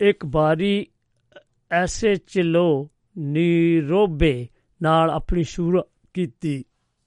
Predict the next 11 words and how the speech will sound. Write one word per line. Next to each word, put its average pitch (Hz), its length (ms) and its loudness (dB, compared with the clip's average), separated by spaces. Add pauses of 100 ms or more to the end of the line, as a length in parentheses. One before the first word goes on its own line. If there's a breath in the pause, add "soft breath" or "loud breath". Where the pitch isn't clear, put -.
ਉਸੇ 262 340 -4
ਨਾਲ 196 340 -2
ਹੀ 202 100 0
ਉਸਨੇ 180 520 -2 (760)
ਭੁਪੇਨ 175 760 0 (120)
ਹਾਜ਼ਰਿਕਾ 160 640 0
ਦੁਆਰਾ 139 500 -2
ਰਚਿਤ 143 480 -6 (640)
ਰੰਗੀਲਾ 160 800 2 (380)
ਬਸੀਤੇ 156 640 -2
ਕੀਤਾ। 135 540 -14